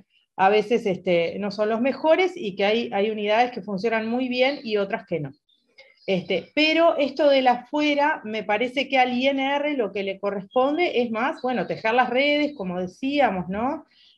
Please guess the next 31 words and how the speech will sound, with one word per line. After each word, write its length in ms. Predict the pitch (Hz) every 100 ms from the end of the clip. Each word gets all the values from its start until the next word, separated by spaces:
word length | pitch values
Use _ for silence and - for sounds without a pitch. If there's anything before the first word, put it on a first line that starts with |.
| -
Y 100 | 196
después 380 | 214 214 294 302
ya 180 | 320 -
el 180 | 220 208
afuera 800 | 202 - 277 302 294 294 330 339 _ _ _ _
es 160 | 240 240
algo 220 | 294 285
que 100 | 208
frustra 480 | 185 302 294 247 220
mucho, 640 | 254 285 - 226 240 240 -
nos 260 | 180 180
frustra 420 | - 294 - - 180
desde 180 | 180
adentro, 640 | 202 214 226 214 196 247 - _ -
pero 340 | 214 214 196
el 140 | - 214
afuera 600 | 202 - 226 254 320 - _ _
no 100 | 240
nos 140 | 302 311
corresponde 600 | 240 208 185 269 302 339
y 160 | 240
no 160 | 233 285
tenemos, 540 | 302 294 302 294 -
no 140 | 226 254
tenemos 300 | 302 311 302
con 260 | 240 220
qué 260 | 214 285 381
y 80 | 294
no 120 | 233
tenemos 420 | 240 240 247 240 -
cómo, 500 | 277 254 262 330